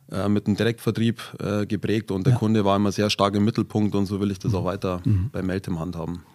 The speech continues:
Speaker 2: Ja, vor allem ist es ja auch kein Geschäft, was man mal kurz verkauft. Also eine Lüftungstechnik ist, glaub ich, alles andere als mal, ich übertreibe jetzt mal, eine Flasche Wein.
Speaker 1: Ja,
Speaker 2: Da hast du
Speaker 1: also
Speaker 2: sie.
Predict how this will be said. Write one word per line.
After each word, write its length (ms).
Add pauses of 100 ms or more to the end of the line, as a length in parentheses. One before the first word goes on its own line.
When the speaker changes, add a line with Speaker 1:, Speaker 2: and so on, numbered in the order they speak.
Speaker 2:
Ja, 80 (100)
vor 200
allem 100
ist 160
es 100
ja 80
auch 160
kein 240
Geschäft, 500 (680)
was 180
man 140
mal 320 (160)
kurz 320
verkauft. 720 (800)
Also 180
eine 80
Lüftungstechnik 720
ist, 160
glaub 200
ich, 220
alles 220
andere 320
als 240
mal, 380 (600)
ich 80
übertreibe 420
jetzt 160
mal, 220
eine 160
Flasche 320
Wein. 340 (560)
Speaker 1:
Ja, 220 (100)
Speaker 2:
Da 80
hast 200
du 40
Speaker 1:
also 340
Speaker 2:
sie. 60